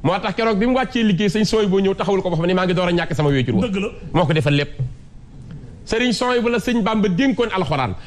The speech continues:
Speaker 1: te jóg moom jullik suba jiite ko ko. Ba jullik tisbaar di jot, sëñ Mor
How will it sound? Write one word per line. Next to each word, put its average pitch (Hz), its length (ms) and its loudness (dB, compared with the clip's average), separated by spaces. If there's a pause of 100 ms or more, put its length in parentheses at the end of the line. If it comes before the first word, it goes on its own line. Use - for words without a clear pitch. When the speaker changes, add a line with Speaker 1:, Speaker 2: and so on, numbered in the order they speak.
Speaker 1:
te 277 140 0
jóg 269 200 0
moom 247 280 2
jullik 247 220 2
suba 226 240 2
jiite 220 360 2
ko 190 100 0
ko. 117 140 -2 (360)
Ba 175 180 4
jullik 285 300 0
tisbaar 220 400 0
di 214 120 0
jot, 208 140 0
sëñ 254 180 0
Mor 240 180 2